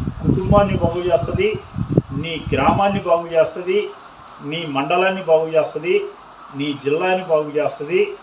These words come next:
నీ రాష్ట్రాన్ని బాగు చేస్తది, నీ దేశాన్ని బాగు చేస్తది. అంత విశేషమైన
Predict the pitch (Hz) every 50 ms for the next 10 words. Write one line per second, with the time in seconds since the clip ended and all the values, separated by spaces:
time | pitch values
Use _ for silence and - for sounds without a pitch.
0 | - - - - - - 139 139 139 139 135 131 139 160 165 - - - 190 190
1 | 185 180 165 151 151 151 151 143 147 143 139 135 - - 156 180 196 214 208 -
2 | - - 156 151 151 151 143 127 - 143 151 156 - - 156 156 156 - - -
3 | - 123 123 123 123 - - - - - - - - - - - 180 - - 160
4 | 190 208 226 214 - - - 220 202 - - - - - - - - 247 285 302
5 | 294 - 294 285 269 240 233 214 226 262 302 359 -